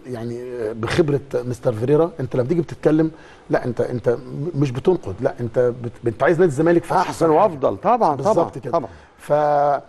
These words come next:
Speaker 1: فاعتقد طبعًا هي المشكله الرئيسيه في العمود الفقري زي ما انت حضرتك قلت،
Speaker 2: مم.
Speaker 1: بالاضافه مع،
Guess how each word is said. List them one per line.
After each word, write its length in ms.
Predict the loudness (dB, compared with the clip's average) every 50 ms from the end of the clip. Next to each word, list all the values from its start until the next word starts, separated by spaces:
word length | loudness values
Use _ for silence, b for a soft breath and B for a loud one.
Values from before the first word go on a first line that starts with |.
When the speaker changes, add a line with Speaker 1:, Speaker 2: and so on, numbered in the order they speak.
| -18 -14
Speaker 1:
فاعتقد 460 | -4 0 2 2 2 2 0 -2 -2 -2
طبعًا 260 | -2 0 0 0 0
هي 80 | 0
المشكله 400 | -2 -2 -2 -2 0 2 4 4
الرئيسيه 520 | 4 2 0 -2 0 4 6 6 6 4 2 -4
في 120 | -8 -6
العمود 280 | -2 -2 0 2 0 0
الفقري 300 | 0 -2 -2 -4 -2 -2
زي 80 | -4
ما 60 | -4
انت 100 | -4 -4
حضرتك 200 | -4 -6 -4 -2
قلت، 140 | -2 -2 -2 -4 b b b b b 0
Speaker 2:
مم. 120 | 0 2 2
Speaker 1:
بالاضافه 600 | 2 2 2 2 2 2 2 2 2 2 0 0 0 -4 -14 -16 -8 -4
مع، 200 | -2 -2 -2